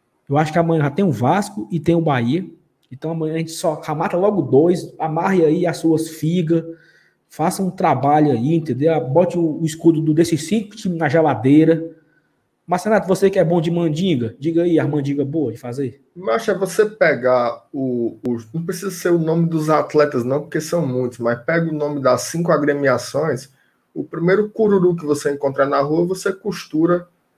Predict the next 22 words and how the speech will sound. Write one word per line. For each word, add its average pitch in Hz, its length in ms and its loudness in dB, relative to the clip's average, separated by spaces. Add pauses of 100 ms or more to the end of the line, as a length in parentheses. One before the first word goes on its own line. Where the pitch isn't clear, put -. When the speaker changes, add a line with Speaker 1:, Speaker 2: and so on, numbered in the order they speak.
(160)
Speaker 2:
um 143 80 -12
papel 135 480 4
com 135 120 -2
esses 143 260 -2
nomes 151 340 0
na 165 140 4
boca 143 360 2
do, 135 280 -2
do, 113 480 -4
do, 110 440 -6 (120)
do 117 160 2
anfíbio, 143 720 4 (720)
e 120 120 -4
aí 113 260 4
a, 131 160 4
a, 123 480 -4 (600)
o 135 60 -14
seu 151 200 2
desejo 139 680 2 (280)
res-, 143 420 0
realizar-se-á. 151 1200 2 (920)
Passa 139 140 0